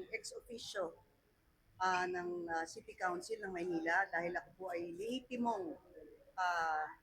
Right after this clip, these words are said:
Liga President po ng Maynila. Ah, ako po ay tinanggal nila at ito po ang aking pinapaglaban ngayon. Ah, ang kinailan po, eh, si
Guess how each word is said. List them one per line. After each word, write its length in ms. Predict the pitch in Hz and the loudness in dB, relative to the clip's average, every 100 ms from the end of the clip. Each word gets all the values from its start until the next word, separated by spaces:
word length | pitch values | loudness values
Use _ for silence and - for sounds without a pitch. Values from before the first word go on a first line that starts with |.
| - - | -18 -8
Liga 240 | 247 226 - | -2 0 0
President 480 | 208 - 196 185 190 | -2 -2 -4 -4 -2
po 80 | 185 | -2
ng 160 | - 170 | -2 -2
Maynila. 420 | 165 170 - - - - 269 269 262 285 - - - | 0 0 0 0 -2 -6 -8 -8 -8 -10 -16 -16 0
Ah, 400 | 180 180 180 - | 2 4 2 -2
ako 160 | - | 0
po 80 | 240 233 | 0 0
ay 160 | 226 | -2
tinanggal 400 | 220 214 208 196 | -4 -4 -2 -2
nila 480 | 196 190 208 233 262 - 208 | -2 0 4 4 4 -2 -10
at 80 | - | -12
ito 180 | - 233 | -8 -4
po 160 | 233 233 | 2 2
ang 100 | 214 202 | 4 2
aking 160 | 208 208 | 2 -4
pinapaglaban 720 | 202 180 185 180 160 156 151 | 0 0 0 -2 0 0 -6
ngayon. 260 | 143 127 - 139 147 - - - - - - - - | -6 -12 2 4 4 2 0 0 0 -6 -12 -20 0
Ah, 480 | 277 294 294 285 277 269 - - | 6 6 8 6 4 0 -12 -16
ang 120 | 247 | -12
kinailan 480 | 254 254 254 262 269 | -2 2 4 2 0
po, 160 | 254 262 | -2 -2
eh, 420 | 226 214 214 - - - - - - - - - - | -2 -2 -4 -6 -8 -20 -20 -20 -20 -20 -20 -20 -20
si 180 | - | -12